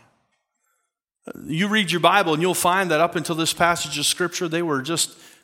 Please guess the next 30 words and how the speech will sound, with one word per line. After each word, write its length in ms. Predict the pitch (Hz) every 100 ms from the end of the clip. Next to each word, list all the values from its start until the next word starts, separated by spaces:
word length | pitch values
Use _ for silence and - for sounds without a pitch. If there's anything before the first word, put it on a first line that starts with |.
| - -
on 160 | 156
fire 380 | 139 - - 180
for 160 | 180 131
God 360 | 147 143 175
and 120 | 151
doing 180 | 143 151
all 160 | 147 170
kinds 320 | 170 170 147
of 80 | 139
great 220 | 160 156
things, 260 | 160 175 165
but 220 | 131 -
then 220 | 147 170
they 100 | 135
let 240 | 135 156
their 80 | 160
guard 320 | 143 147 135
down. 300 | 127 120 120 120 _ _ _ _ _ _ _ _ _ _ _ _ _ _ _ _ _ -
And 120 | -
they 60 | 120
lost 320 | 135 143 -
their 80 | 139
spiritual 460 | - - 139 -
power. 540 | - - 123 - 131 - _ _ _ _ _ _ _ _ _ _
But 100 | -
the 80 | -
Lord 220 | 113 117
Jesus 400 | 110 120 107 107
was 160 | 101 -
ready. 380 | 80 123 120